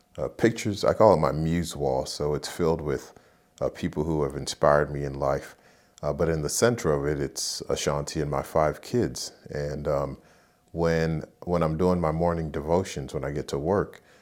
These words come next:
uh, I always close by turning to the picture and thanking God for each and every one of them and asking that God would fill their day with, with joy and peace and confidence and courage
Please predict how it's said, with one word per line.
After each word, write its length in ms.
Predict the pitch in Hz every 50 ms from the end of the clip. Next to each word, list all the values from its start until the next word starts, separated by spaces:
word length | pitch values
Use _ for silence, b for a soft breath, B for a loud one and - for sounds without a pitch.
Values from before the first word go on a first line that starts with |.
| b b b b b b -
uh, 80 | - -
I 80 | - -
always 360 | 78 80 87 98 98 87 87
close 480 | - - - - 90 87 87 87 82 -
by 300 | - - 76 69 69 69 - - _ _ _ _ -
turning 340 | - 90 90 90 92 90 90
to 100 | - 92
the 100 | 87 82
picture 540 | - - 82 76 - - - 67 69 - b b b b b b b b b b b b b _ -
and 420 | 76 76 71 67 67 67 62 62 - _ _ _ _ _ _ _
thanking 420 | - - 85 85 76 - 78 76
God 260 | 76 76 73 71 71
for 140 | - - -
each 220 | - 73 73 -
and 100 | - 78
every 160 | 73 69 71 71
one 180 | 73 73 71
of 120 | 71 69 69
them 240 | 69 67 69 69 - _ _ _ _ _ _ _ _ _ _ _ _ -
and 200 | 76 71 71 -
asking 400 | - 73 76 76 - - 80 73
that 100 | 71 71
God 360 | 67 69 76 71 69 71 71 67
would 160 | 65 64 -
fill 280 | - - 90 85 80
their 160 | 76 76 71 65
day 260 | - 78 78 73 73
with, 360 | 71 67 60 - - - - - _ -
with 180 | - - -
joy 500 | - - - 85 80 80 78 76 76 78 b b b b b b b b b -
and 200 | 69 67 67 -
peace 600 | - - 95 90 82 82 - - - - - - -
and 180 | - 65 67 -
confidence 800 | - - 85 82 85 82 - - 80 85 80 82 82 - - -
and 200 | - - 65 65
courage 580 | - - - 85 82 82 82 82 80 80 -